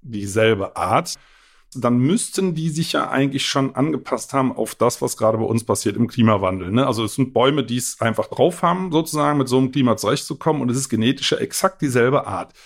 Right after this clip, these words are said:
Und dann bringt man die her. Also ich finde jetzt von der Grundidee her gar nicht schlecht, ne? Man verändert das, ne, die Zusammensetzung nicht, die Artenzusammensetzung. Und trotzdem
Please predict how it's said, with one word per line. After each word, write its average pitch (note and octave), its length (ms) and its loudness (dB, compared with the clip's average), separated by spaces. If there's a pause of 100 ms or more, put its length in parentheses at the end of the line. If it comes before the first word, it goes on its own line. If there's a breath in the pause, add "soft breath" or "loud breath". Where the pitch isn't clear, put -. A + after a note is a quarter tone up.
(400 loud breath)
Und D3 140 -6
dann A#2+ 100 2
bringt C#3+ 180 -2
man A#2 100 0
die G#2+ 100 -6
her. C3 380 2
Also B2 140 -8
ich - 80 -6
finde C#3 200 2
jetzt A#2+ 100 -2
von C3 100 2
der G#2 100 2
Grundidee B2 420 0
her C#3+ 180 2
gar D3+ 140 2
nicht F#3 120 0
schlecht, - 440 -2
ne? C#3 140 2
Man C#3 120 2
verändert C#3+ 340 0
das, - 280 -2
ne, D#3+ 100 2
die D3+ 140 -2
Zusammensetzung E3+ 580 0
nicht, C#3+ 140 -2
die - 100 0
Artenzusammensetzung. D3 760 0
Und B2 140 0
trotzdem F3+ 600 0